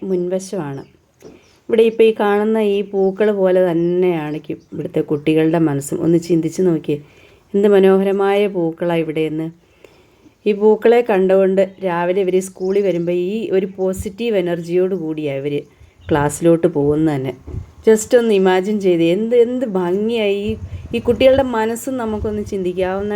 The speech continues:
കാര്യമേ ഉള്ളൂ. ഇത്രയും മനോഹരമായ പൂക്കളൊക്കെ കണ്ടുകൊണ്ട്. അപ്പോൾ ഈ, ഇത്, ഇത്, ഇത് കാണുമ്പോൾ ഞാൻ ഓർക്കുന്ന ഈ കുട്ടികൾ ഇതിൻ്റെ ഒരു ഇല പോലും നുള്ളി എടുത്ത് നോവിച്ച് കളയില്ല. കാരണം അത്രയ്ക്ക്, ഏഹ്,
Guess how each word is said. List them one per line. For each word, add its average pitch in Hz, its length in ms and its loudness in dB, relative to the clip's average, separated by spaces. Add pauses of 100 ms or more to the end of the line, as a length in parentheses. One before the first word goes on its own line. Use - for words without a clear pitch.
(100)
കാര്യമേ 160 340 -6
ഉള്ളൂ. 135 180 -8 (380)
ഇത്രയും 196 500 4
മനോഹരമായ 180 680 2 (140)
പൂക്കളൊക്കെ 170 600 -4
കണ്ടുകൊണ്ട്. 156 440 -4 (680)
അപ്പോൾ - 140 2 (100)
ഈ, 269 40 4 (260)
ഇത്, 247 120 2 (100)
ഇത്, 277 140 0 (480)
ഇത് 247 180 -2
കാണുമ്പോൾ 240 420 2
ഞാൻ 233 180 0 (120)
ഓർക്കുന്ന 220 440 2
ഈ 220 40 -4 (140)
കുട്ടികൾ 226 340 4 (240)
ഇതിൻ്റെ 220 280 2
ഒരു 220 160 6
ഇല 226 180 -2 (100)
പോലും 226 480 2 (140)
നുള്ളി 190 280 -4 (140)
എടുത്ത് 180 300 -4 (220)
നോവിച്ച് 175 400 -6
കളയില്ല. 156 420 -10 (640)
കാരണം 170 320 2 (160)
അത്രയ്ക്ക്, 214 560 2 (600)
ഏഹ്, 175 600 0